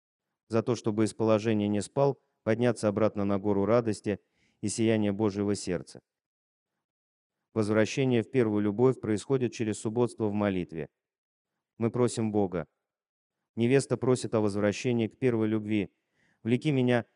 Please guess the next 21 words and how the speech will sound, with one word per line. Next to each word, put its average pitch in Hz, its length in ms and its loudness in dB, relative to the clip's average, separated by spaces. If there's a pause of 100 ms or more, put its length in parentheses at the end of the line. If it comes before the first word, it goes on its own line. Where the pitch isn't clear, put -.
(140)
и 107 60 -2
в 104 60 4
ответ 117 340 2
ощущает: 113 640 -2 (920)
«Царь 131 240 2
вёл 117 220 4
меня 104 260 2
в - 60 -16
чертоги 113 420 -2
свои, 113 400 0 (300)
будем 127 300 2
восхищаться 117 640 -2
и 110 40 2
радоваться 98 540 0
тобою». 90 480 -4 (220)
Третий 139 300 0
стих - 300 -4
первой 127 320 2
главы 107 320 4
Песни 101 340 -4
Песней. 85 460 -6